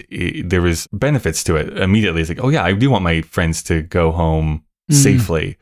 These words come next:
Speaker 2: Not
Speaker 1: And
Speaker 2: die.
Speaker 1: so the amount of people killed by drunk driving has, like, drastically dropped because of designated drivers being self-volunteered
Speaker 2: Mm-hmm.
Speaker 1: from the younger population. It was put into movies and T V shows and everything else, so it just became normalized to
Speaker 2: Yeah.
Speaker 1: people.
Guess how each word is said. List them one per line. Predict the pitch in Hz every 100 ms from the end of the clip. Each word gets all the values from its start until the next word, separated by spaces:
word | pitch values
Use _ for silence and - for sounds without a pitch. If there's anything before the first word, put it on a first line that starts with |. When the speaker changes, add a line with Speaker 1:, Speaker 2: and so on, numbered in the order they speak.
| -
Speaker 2:
Not | 120 113 104
Speaker 1:
And | 98
Speaker 2:
die. |
Speaker 1:
so | 107 95 92 87 _ _ -
the | 98
amount | 98 101 104 101
of | 90 85 - - _ _ _
people | 117 104 92
killed | 90 110 92
by | 87
drunk | 92 90
driving | 90 87 87
has, | 85
like, | 85 80
drastically | 87 85 87 -
dropped | 82 82 -
because | - - 95 92
of | 92 87 82 80
designated | 92 90 87 82 82
drivers | 85 82 85 82
being | 85 82 - 90 82 - - - _ -
self-volunteered | 98 90 85 85 - 87 101 131 139 _ 131
Speaker 2:
Mm-hmm. | 117
Speaker 1:
from | 120
the | 92
younger | 87 87 85
population. | 90 80 85 82 80 87 80 80 - _ -
It |
was | 127 -
put | 107
into | 104 101
movies | 95 95 98 90
and | 85
T | 107 95
V | 95
shows | - 92 92
and | 85
everything | 80 87 90 82
else, | 95 101
so |
it | 90
just | 87
became | 92 - 90 85
normalized | 80 87 107 120 135 143 - -
to | 123
Speaker 2:
Yeah. | 117
Speaker 1:
people. | 147 170 170 165